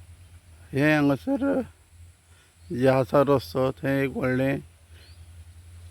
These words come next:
व्हडलो टर्न आसा. हे टर्नार पळय कशे खड्डे पडल्यात ते. आनी म्हाका दिसता केन्ना तरी हो ट्रकवालो, ही पळय,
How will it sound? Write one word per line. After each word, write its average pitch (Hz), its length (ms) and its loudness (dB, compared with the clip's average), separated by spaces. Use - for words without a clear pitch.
व्हडलो 127 320 4
टर्न 151 220 6
आसा. 117 280 -2
हे 147 80 0
टर्नार 165 420 6
पळय 151 320 2
कशे 139 280 0
खड्डे 120 260 -2
पडल्यात 110 460 -6
ते. 107 100 -16
आनी 135 120 2
म्हाका 139 240 6
दिसता 170 340 4
केन्ना 156 300 0
तरी 156 200 0
हो 147 160 4
ट्रकवालो, 135 640 0
ही 160 80 -10
पळय, 120 220 -2